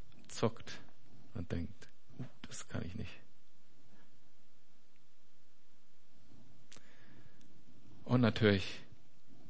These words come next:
ist Jesus geduldig. Wir hatten das beim letzten Mal und da möchte ich euch dran erinnern.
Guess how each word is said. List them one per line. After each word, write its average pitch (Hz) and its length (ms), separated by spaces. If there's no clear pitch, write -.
ist 98 180
Jesus 95 320
geduldig. 90 480
Wir 90 100
hatten 98 240
das 98 200
beim 95 200
letzten 98 420
Mal 85 300
und 98 300
da 92 60
möchte 98 240
ich 98 100
euch 92 180
dran 95 200
erinnern. 95 360